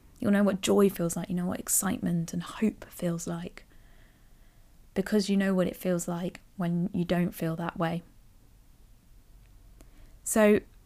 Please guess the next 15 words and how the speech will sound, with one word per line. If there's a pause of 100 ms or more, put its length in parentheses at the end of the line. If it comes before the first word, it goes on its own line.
(200)
look
after
yourselves,
guys. (840)
Do
things
that
help
you
feel
better. (240)
Build
your
emotional
toolkit.